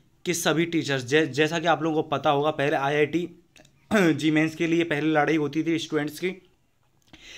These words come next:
कि कोई <clears throat> टीचर या कोई इंस्टीट्यूट उनको ख़रीद लेता था, उसके बाद कहलवा दिया जाता था कि ये जो इंस्ट-, जो, ये जो स्टूडेंट है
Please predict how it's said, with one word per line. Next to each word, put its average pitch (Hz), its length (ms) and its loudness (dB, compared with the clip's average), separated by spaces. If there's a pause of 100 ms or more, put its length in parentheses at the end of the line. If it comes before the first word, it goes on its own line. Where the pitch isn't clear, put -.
(200)
कि 180 140 4
कोई 180 260 4 (160)
<clears throat> - 80 -8
टीचर 170 580 0
या 175 140 0
कोई 170 260 0 (280)
इंस्टीट्यूट 165 460 0
उनको 156 260 -4
ख़रीद 139 280 -4
लेता 147 280 2
था, 165 260 -8
उसके 139 220 -6
बाद 147 320 0
कहलवा 139 380 -2
दिया 147 180 0
जाता 139 280 -2
था 156 220 -4 (380)
कि 151 60 -4
ये 143 340 0
जो 175 140 0
इंस्ट-, 160 220 -4
जो, 139 640 -4
ये 156 260 2
जो 160 200 0
स्टूडेंट 147 440 -4
है 180 180 -6